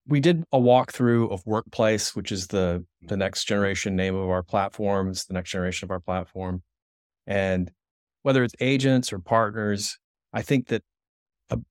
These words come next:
Speaker 1: a big part of the vision of the platform that as yet remains somewhat unfulfilled is the way that we engage directly with clients. And the assumption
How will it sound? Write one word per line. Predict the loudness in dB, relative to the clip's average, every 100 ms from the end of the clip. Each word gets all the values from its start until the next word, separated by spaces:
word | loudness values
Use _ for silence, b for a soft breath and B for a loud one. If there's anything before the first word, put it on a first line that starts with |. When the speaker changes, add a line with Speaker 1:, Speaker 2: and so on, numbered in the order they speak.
| -8
Speaker 1:
a |
big | 0 0 2
part | 2
of | 2
the | 2 0
vision | 0 0 0 2 0
of | 0
the | -4
platform | -2 -4 -4 -6 -4
that | -4
as | -4 -4
yet | -2 -2 -4 -10 -10
remains | -4 -4 -2
somewhat | -4 -6 -6
unfulfilled | -8 -10 -10 -4 -2 -2 -6 -10 -10
is | -6 -6 -6
the | -6
way | -2 -2
that | -4 -6
we | -6 -4
engage | -4 -4 -6
directly | -6 -6 -6 -8
with | -10
clients. | -10 -10 -10 -10 -10 -10 -14 _ _ _
And | -6 -4 -6 _ _ 0
the | 2
assumption | 2 0 0 0 2 2 0